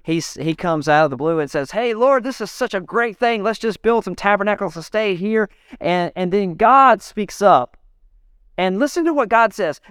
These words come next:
God says, "This is my son, in whom I am well pleased. Listen to him." You see, God is saying, "This is the Messiah. This is the chosen one.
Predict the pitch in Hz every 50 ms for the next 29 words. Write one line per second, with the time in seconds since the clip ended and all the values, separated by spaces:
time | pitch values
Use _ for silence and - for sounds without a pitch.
0 | _ - 196 226 269 311 302 247 - 269 247 226 214 185 - _ _ _ _ 143
1 | 143 143 220 320 320 - 339 302 277 277 277 262 247 220 - - - - 247 214
2 | 175 131 104 95 _ _ _ _ _ _ _ _ _ _ _ _ _ _ _ -
3 | 196 208 202 190 175 202 240 247 226 202 - 202 214 240 240 233 208 202 220 208
4 | 202 - - - 202 185 147 127 120 123 123 - - - _ _ _ _ _ _
5 | _ - 147 180 233 254 - - 254 240 202 196 151 151 196 233 214 151 104 -
6 | - _ _ _ _ - _ _ _ _ _ - - _ _ _ _ _ _ -
7 | 190 185 - 240 233 214 180 170 190 220 240 285 285 247 214 196 190 196 - 208
8 | - - 196 190 - - - - 262 262 262 226 185 170 170 170 175 165 - _
9 | _ _ _ _ _ _ _ _ _ _ _ _ _ _ _ _ _ _ - 170
10 | 214 294 302 - 359 339 269 - 302 285 262 247 - - 262 269 254 240 202 147
11 | 113 - - _ _ _ _ _ _ _ _ _ _ _ - - 311 330 - 349
12 | 339 269 - - 269 254 - - - 254 254 247 214 208 202 185 165 151 143 135